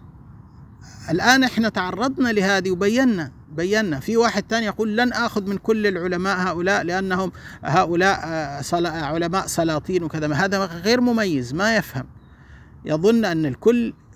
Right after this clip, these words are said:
لهم، آه، حكم واحد. لا، في تفاصيل. فالشاهد أن عندنا في هذه ال-، ال-، ال-، ال-، الأمور التي عرضناها استفدنا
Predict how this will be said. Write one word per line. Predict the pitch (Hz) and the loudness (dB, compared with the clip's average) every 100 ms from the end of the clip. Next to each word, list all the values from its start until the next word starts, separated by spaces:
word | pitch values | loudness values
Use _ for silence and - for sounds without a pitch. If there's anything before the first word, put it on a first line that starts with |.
| - - - - | -20 -20 -20 -8
لهم، | 170 185 185 175 143 - | -2 0 0 -4 -8 -12
آه، | - 127 127 131 131 123 131 | -18 -14 -10 -8 -8 -8 -2
حكم | 220 - 185 | 0 0 0
واحد. | 190 165 120 110 | 0 -2 -4 -6
لا، | 202 - - | -4 -4 -4
في | 220 208 | -6 -4
تفاصيل. | 165 156 151 - 180 170 - - - | -4 -4 -6 0 0 0 -8 -20 -10
فالشاهد | - 147 - 220 220 202 196 | -4 -4 2 4 4 2 -2
أن | 151 147 | -6 -6
عندنا | 151 185 175 175 180 190 202 - - | -4 -4 -4 -4 -4 -4 -6 -14 -12
في | - 139 | -4 2
هذه | 180 151 131 | 2 2 -2
ال-، | 135 104 | -2 -6
ال-، | 120 107 | -10 -8
ال-، | 123 120 117 98 85 82 123 | -10 -10 -10 -12 -12 -12 -10
ال-، | 120 | -8
الأمور | 113 117 87 131 180 180 | -8 -10 -6 0 0 2
التي | 160 170 170 | 2 0 -2
عرضناها | 139 131 135 180 214 240 - | -4 -4 -4 -2 -2 -4 -8
استفدنا | - 147 190 180 165 170 185 202 | -10 -8 -4 -4 -2 -2 -2 -4